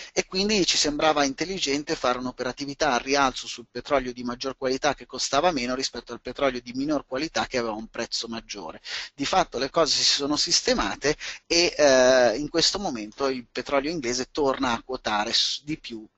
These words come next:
eh, diciamo, rispetto al, eh, petrolio, eh, americano. Qualora la situazione dovesse cambiare, quindi dovessimo tornare in una situazione nella quale il, il prezzo del crude oil, quindi oil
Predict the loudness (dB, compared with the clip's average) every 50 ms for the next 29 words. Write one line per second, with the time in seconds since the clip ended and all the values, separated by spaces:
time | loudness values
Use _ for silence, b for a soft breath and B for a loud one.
0 | _ -14 -12 -12 -8 -6 -6 -6 -6 -8 -8 -6 -6 -6 -6 -8 -10 -8 -6 -6
1 | -6 -4 -4 -4 -4 -4 -4 -4 -6 -6 -8 -8 -10 -10 -10 -10 -10 -12 -10 -10
2 | -12 -12 -12 -12 -10 -6 -6 -6 -6 -6 -10 -12 -10 -8 -8 -8 -8 -8 -8 -8
3 | -8 -8 -10 -14 -12 B B B B B _ 2 4 4 6 4 4 6 4 4
4 | 4 2 0 0 -2 0 0 0 0 2 2 4 4 6 6 6 4 4 0 -2
5 | -2 0 2 2 2 2 2 -2 -6 -10 _ -10 -10 -10 -8 -6 -2 0 2 4
6 | 4 4 2 0 -2 -8 -12 -12 -10 -4 0 2 2 2 2 0 -2 -6 -8 B
7 | B B B _ -4 -2 0 0 0 -2 -2 -4 -4 -2 -2 0 0 0 -2 -2
8 | -2 0 0 0 0 -2 -4 -6 -10 -12 -16 -8 -2 0 0 0 0 -2 -2 -2
9 | -2 -4 -4 -4 -6 -2 2 4 4 4 4 2 -2 -6 -12 _ -12 -10 -10 -8
10 | -2 0 2 2 4 2 2 2 2 2 2 0